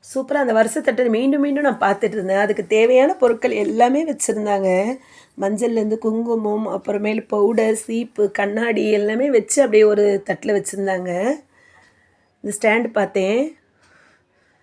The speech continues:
எல்லாத்தையுமே அப்படியே கிளிப்பிங்ஸ் எடுத்துட்டு வரேன். நீங்களும் பார்ப்பீங்கள்ல.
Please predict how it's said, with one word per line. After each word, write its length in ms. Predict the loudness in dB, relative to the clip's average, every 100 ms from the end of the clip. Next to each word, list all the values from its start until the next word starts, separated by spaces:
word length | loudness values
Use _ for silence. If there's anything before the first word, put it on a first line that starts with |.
| _ _ _ -6
எல்லாத்தையுமே 440 | -4 -2 -2 -2
அப்படியே 220 | 2 0
கிளிப்பிங்ஸ் 380 | 0 -4 -4 -2
எடுத்துட்டு 420 | -2 2 0 2
வரேன். 220 | 0 2 2
நீங்களும் 360 | 2 2 0
பார்ப்பீங்கள்ல. 920 | 0 0 -2 -2 0 0 0 -2 -2